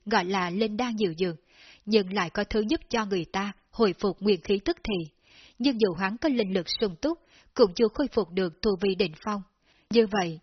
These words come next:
chỉ có một chuyện xảy ra, lão thi vương vạn năm quá mạnh mẽ, hay là tu luyện công pháp phục nguyên, nên có thần thông gì đặc biệt, có tốc độ hồi phục kinh nhân. Không nói về thần thông của thi vương,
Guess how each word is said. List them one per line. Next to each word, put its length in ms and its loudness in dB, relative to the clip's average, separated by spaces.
chỉ 140 6
có 160 0
một 200 2
chuyện 180 2
xảy 200 -2
ra, 220 -2
lão 220 4
thi 200 2
vương 280 -2
vạn 260 -4
năm 180 -2
quá 260 0
mạnh 200 -2
mẽ, 240 -6
hay 180 2
là 260 0
tu 200 -2
luyện 260 -2
công 200 -2
pháp 140 -2
phục 280 -4
nguyên, 240 0
nên 260 0
có 120 -2
thần 260 -4
thông 240 -2
gì 140 2
đặc 260 -2
biệt, 160 0
có 100 0
tốc 200 -2
độ 300 0
hồi 240 0
phục 240 -4
kinh 180 0
nhân. 200 -2
Không 320 0
nói 140 -2
về 240 0
thần 260 -4
thông 220 0
của 160 2
thi 200 -2
vương, 240 -2